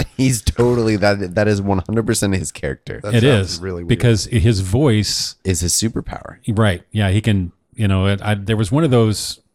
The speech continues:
Speaker 3: uh, one person that had that superpower in, uh, the X-Men, I think, that could yell or, or they'd say things and, and sound would go out and knock down trees and all that kind of stuff. Maybe not.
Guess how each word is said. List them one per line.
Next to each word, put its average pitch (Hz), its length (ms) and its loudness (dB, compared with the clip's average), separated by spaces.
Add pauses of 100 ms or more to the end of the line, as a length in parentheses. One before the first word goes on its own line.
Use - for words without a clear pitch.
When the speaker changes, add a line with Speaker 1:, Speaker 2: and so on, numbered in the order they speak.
(140)
Speaker 3:
uh, 101 160 -10
one 110 320 0
person 110 380 -2
that 98 100 0
had 107 320 -2
that 98 300 -2 (260)
superpower 101 840 0
in, 90 360 -2
uh, 90 220 -6 (300)
the 101 120 0
X-Men, 95 440 2
I 85 80 0
think, 85 340 -2
that 95 80 -2
could 87 180 -4
yell 95 420 2
or, 87 340 2
or 95 180 -4
they'd 90 240 -2
say 104 220 2
things 92 320 0
and, 87 240 -2
and 92 140 -4
sound 98 460 0
would 85 140 -2
go 90 160 0
out 87 180 -2
and 87 260 -4 (680)
knock 92 220 2
down 90 180 2
trees 90 420 0
and 85 220 -4 (160)
all 101 120 0
that 92 140 0
kind 90 140 0
of 82 60 -2
stuff. 85 260 -2
Maybe 85 200 0
not. 87 260 0